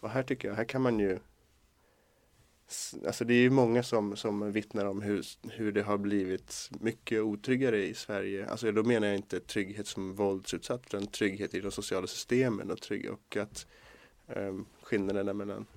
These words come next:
människor har växt, alltså inkomstskillnaderna har växt ganska rasant de senaste åren. Och det är ju en sån sak som, som förstärker sig själv och, och blir mer och mer våldsamt. Och det, det, det blir en,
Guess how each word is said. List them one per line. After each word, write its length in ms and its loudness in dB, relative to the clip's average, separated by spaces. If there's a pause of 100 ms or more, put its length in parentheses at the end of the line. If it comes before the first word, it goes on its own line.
(140)
människor 420 -4
har 120 -6
växt, 480 -6
alltså 160 -10
inkomstskillnaderna 640 -6
har 40 -8
växt 260 -10
ganska 320 -2
rasant 600 -2
de 100 -6
senaste 380 -6
åren. 120 -4
Och 60 -2
det 120 0
är 200 4
ju 120 4
en 100 0
sån 220 -4
sak 240 -6
som, 200 -8 (800)
som 520 -2 (280)
förstärker 580 -2
sig 140 -2
själv 320 -4
och, 200 -4
och 120 -8
blir 260 2
mer 240 4
och 60 -4
mer 100 -8
våldsamt. 600 -10
Och 60 -8
det, 140 -2
det, 400 0
det 240 -4
blir 340 4
en, 260 0